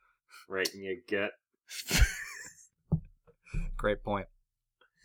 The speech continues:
Speaker 2: All right.
Speaker 1: Yes, it is a great point.
Speaker 2: Oh, wow! And on that note, <laughs> we should probably take a vote on this one. Kevin, which you gonna go with?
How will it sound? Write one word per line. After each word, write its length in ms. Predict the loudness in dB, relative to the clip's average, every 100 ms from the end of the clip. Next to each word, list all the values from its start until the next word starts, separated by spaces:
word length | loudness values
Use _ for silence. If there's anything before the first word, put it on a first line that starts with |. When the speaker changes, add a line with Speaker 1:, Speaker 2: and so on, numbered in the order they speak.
| -20 -20 -20 -14 10
Speaker 2:
All 120 | 12
right. 220 | 12 12
Speaker 1:
Yes, 260 | 12 6 6
it 100 | 12
is 440 | 12 12 12 4 4
a 100 | 4
great 300 | 8 8 8 6
point. 280 | 8 8 6 -2 -14 -6 10
Speaker 2:
Oh, 520 | 12 12 12 12 12 10
wow! 640 | 10 12 12 12 12 12 10
And 140 | 8
on 300 | 8 8 8
that 340 | 12 12 12 8
note, 440 | 0 2 2 0 -4 -10 -10 _ _
<laughs> 500 | -20 -18 -18 -20 -8
we 160 | 2 4
should 220 | 4 8
probably 220 | 12 12
take 220 | 10 6
a 60 | 6
vote 260 | 6 8 8
on 180 | 4
this 200 | 2 -2 0
one. 240 | -2 -2 -8 _ _ _ -20 _ _ -20 -20 -20 -18
Kevin, 400 | 6 8 10 8 4
which 360 | 0 4 4 6
you 120 | 6
gonna 200 | 6 4
go 200 | 6 6
with? 160 | 6